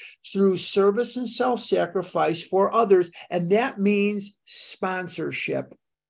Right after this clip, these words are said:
He could not survive the certain trials and low spots ahead if he did not work. He would surely drink again. If he drank, he would surely die. Then faith would be dead indeed.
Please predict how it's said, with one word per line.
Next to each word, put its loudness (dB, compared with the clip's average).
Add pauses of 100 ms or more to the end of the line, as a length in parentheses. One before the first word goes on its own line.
(1200)
He 6
could 4
not 4
survive 2
the 4
certain -2
trials 4
and -2
low 2
spots -4
ahead 2
if 2
he -8
did 2
not -4
work. 6
He -6
would -4
surely -2
drink -2
again. 0
If -6
he -8
drank, -4
he -8
would -6
surely 2
die. -2 (1300)
Then -10
faith -2
would -4
be -8
dead 0
indeed. -4